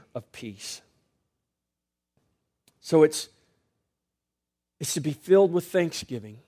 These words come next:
finding peace in the midst of that for which I am thankful. And the Spirit is to control our attitude and our actions toward one another.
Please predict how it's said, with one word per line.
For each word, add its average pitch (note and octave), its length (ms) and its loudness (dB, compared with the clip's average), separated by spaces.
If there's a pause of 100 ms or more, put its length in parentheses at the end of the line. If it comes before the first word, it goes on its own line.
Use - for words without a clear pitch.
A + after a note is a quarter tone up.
(180)
finding D3 500 -4
peace - 640 -12 (1300)
in B2+ 120 -12
the B2 60 -8
midst - 540 -8 (1300)
of A#2 120 -20
that C3 280 -4
for C3+ 80 -14
which B2 260 -12
I A#2 160 -8
am A2 80 -10
thankful. G#2+ 560 -16 (2500)
And C3+ 80 -12
the B2+ 80 -6
Spirit D#3 400 2
is C#3 140 -4
to - 80 -16
control C3+ 480 2
our B2 160 -2
attitude C#3 680 0
and C3 60 -4
our A2+ 200 -8
actions B2+ 680 -6
toward A#2+ 480 -8
one C3 340 -10
another. A#2 460 -8